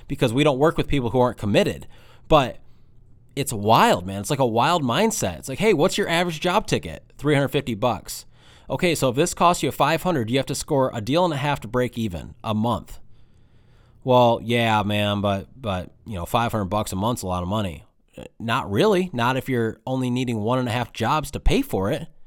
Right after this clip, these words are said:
So you guys gotta get in the mindset, man. Like,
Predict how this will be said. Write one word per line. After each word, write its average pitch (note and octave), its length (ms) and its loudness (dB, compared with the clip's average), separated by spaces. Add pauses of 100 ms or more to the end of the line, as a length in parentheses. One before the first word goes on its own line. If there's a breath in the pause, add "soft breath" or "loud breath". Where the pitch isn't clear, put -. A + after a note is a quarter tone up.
(520 soft breath)
So - 140 -6
you D3 220 -6
guys D#3 300 2
gotta D3 240 2
get B2+ 180 -2
in A2 100 -4
the G2 80 0
mindset, F#2+ 520 -2
man. E2+ 220 -8
Like, E2+ 220 -8